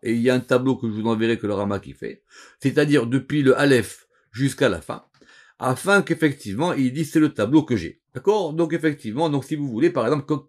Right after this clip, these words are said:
quand, par, par exemple le TAV, le TAV, il provient du Shin, qui provient du, du Resh, qui provient du Kouf, et cetera. Le TAV, il vaut Aleph TAV Tzadeh, c'est-à-dire quatre cent un plus quatre-vingt-dix, quatre cent quatre-vingt-onze,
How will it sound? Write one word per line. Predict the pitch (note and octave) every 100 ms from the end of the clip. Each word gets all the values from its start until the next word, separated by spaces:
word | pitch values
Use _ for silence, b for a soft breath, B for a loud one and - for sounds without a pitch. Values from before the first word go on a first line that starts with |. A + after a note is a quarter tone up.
| -
quand, | D#3 D#3 B2+ C3 -
par, | - C#3
par | - C3+
exemple | B2+ A#2
le | -
TAV, | B2 F#3+ F#3 _ _ _ B B B
le | B2+ D3+
TAV, | D3+ D3+ G#2 F2+
il | A#2
provient | - B2+ C3 C3
du | C3
Shin, | - C#3+ C3+
qui | B2
provient | B2 C3+
du, | B2+ C3+
du | C3+ B2
Resh, | C3 C3+
qui |
provient | - B2+
du | B2
Kouf, | A#2
et | F#2+
cetera. | D#2+ E3 D#3 B B
Le | C3 D3+ D3
TAV, | C#3+ F#3+ E3+ -
il | C3+ B2
vaut | A#2+ F#3+ -
Aleph | - D#3+ D3+ C3 - _ _
TAV | - D#3 F#3 C#3+ b b -
Tzadeh, | D#3 C#3 C#3+ A2 F#2
c'est-à-dire | - - B2 A2+ A#2 D#3+ - -
quatre | E3+ -
cent | - C3+ B2
un | A#2 F3 A3+ b b -
plus | D3 C#3
quatre-vingt-dix, | D#3 D3+ D#3 C3+ C#3 C3 B2+ A#2+
quatre | - B2+
cent | - B2+
quatre-vingt-onze, | A2+ - A2+ G2 F#2 F3+ A3